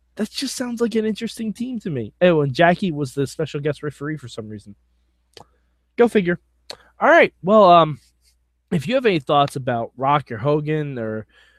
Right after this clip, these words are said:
Taker and Flair or anything like that, uh, hit me up at Mad Mike four eight eight three. Leave some comments in the YouTube. Hit us up on Facebook at Wrestling Mayhem Show or hit us up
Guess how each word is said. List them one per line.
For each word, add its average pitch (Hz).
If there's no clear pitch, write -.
Taker 156
and 131
Flair 139
or 131
anything 143
like 139
that, 135
uh, 120
hit 123
me 185
up 160
at 120
Mad 120
Mike 120
four 123
eight 120
eight 117
three. 147
Leave 127
some 131
comments 123
in 120
the 123
YouTube. 202
Hit 156
us 139
up 131
on 117
Facebook 170
at 113
Wrestling 120
Mayhem 123
Show 175
or 147
hit 160
us 165
up 160